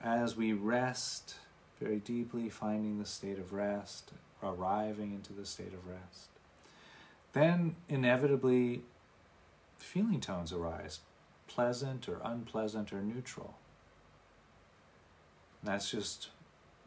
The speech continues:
because we have a human body and a human nervous system,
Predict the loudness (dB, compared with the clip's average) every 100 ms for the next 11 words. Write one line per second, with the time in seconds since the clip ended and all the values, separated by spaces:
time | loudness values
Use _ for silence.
0 | -20 -10 -6 -4 4 4 4 2 2 2
1 | 0 -2 -2 -2 2 4 2 0 -4 -6
2 | -4 -4 -4 -4 -6 -6 -6 -6 -8 -8
3 | -10 -10